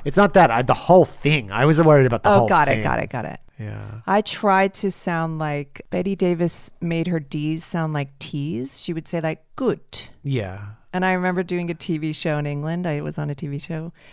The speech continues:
Speaker 2: series or whatever. And I, it was medieval. So I just thought, "Oh, I'll just say, I'll do that." 'Cause I love Betty Davis, you know, and she's so awesome that she says,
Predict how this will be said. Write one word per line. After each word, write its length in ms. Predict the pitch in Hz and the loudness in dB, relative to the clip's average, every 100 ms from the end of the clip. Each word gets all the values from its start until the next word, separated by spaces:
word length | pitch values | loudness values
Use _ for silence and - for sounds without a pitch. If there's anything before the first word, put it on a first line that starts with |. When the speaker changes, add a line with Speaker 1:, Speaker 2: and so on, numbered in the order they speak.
| - - - _ | -20 -20 -20 _
Speaker 2:
series 440 | - 160 160 165 | -6 -4 -2 -4
or 40 | 175 | -4
whatever. 400 | 170 175 190 - | -4 -2 -2 -2
And 520 | 160 160 156 151 151 - - _ - | 0 2 2 0 -4 -8 -16 _ -8
I, 680 | 165 151 147 147 147 143 - | -4 0 0 0 0 0 0
it 80 | |
was 180 | 175 175 | 0 2
medieval. 680 | 190 185 220 202 - 52 - | 4 2 2 -4 -10 -12 -14
So 220 | - - 151 | -8 -2 0
I 100 | 156 | 0
just 180 | 160 | -4
thought, 200 | - 160 | -2 -2
"Oh, 60 | 175 | -2
I'll 160 | 202 202 | -4 -4
just 240 | 202 - | -4 -4
say, 380 | - 165 156 151 - | -2 -2 -2 -2 -2
I'll 120 | 147 | -2
do 220 | 190 240 | 0 -2
that." 320 | 185 143 - - _ | 0 -2 -4 -12 _
'Cause 200 | - 170 | -4 0
I 100 | 180 | 2
love 440 | 170 165 165 160 - | 0 0 0 0 -2
Betty 240 | 151 151 | -2 -2
Davis, 500 | 165 220 170 151 - | -2 -4 -2 -4 -6
you 140 | - 175 | -4 -2
know, 240 | 135 127 | -2 -4
and 140 | - 151 | -6 -6
she's 240 | - 160 | -4 -4
so 180 | - 170 | -4 -6
awesome 340 | 147 160 151 143 | -4 -6 -6 -8
that 160 | 135 | -8
she 80 | - | -8
says, 240 | - 147 | -6 -6